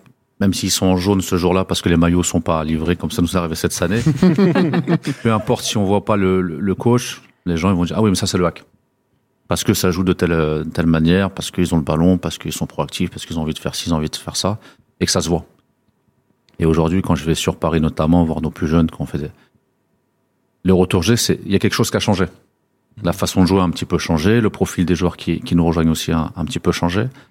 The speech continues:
mais c'est que le début, ça va prendre du temps. Comme je dis, en, en début de saison, on a changé aussi l'école de foot, on a, on a fait deux, trois trucs, le programme d'entraînement, on a changé aussi,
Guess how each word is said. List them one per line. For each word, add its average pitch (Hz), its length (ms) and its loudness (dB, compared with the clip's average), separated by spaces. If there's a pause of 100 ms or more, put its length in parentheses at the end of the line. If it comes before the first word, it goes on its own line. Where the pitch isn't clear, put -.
(100)
mais 95 160 6
c'est 98 200 -2
que - 100 2
le 87 60 4
début, 87 320 4
ça 95 140 0
va 82 80 2
prendre 85 200 -2
du 82 100 0
temps. 127 240 0 (840)
Comme 73 100 -4
je 76 80 -8
dis, 82 200 -4
en, 82 60 -2
en - 260 -4
début 82 200 -4
de - 40 -6
saison, 92 200 2
on - 20 6
a 82 60 4
changé 82 240 -2
aussi - 180 -4
l'école 76 240 -4
de 82 100 -2
foot, 101 460 -2
on 73 140 -4
a, 71 280 -6
on 76 60 -8
a 76 60 -4
fait 82 120 -6
deux, 80 120 -2
trois 80 180 -4
trucs, 101 240 0
le 92 80 0
programme 80 240 -2
d'entraînement, 82 360 2
on 78 40 2
a 76 60 0
changé 78 260 -2
aussi, 120 300 0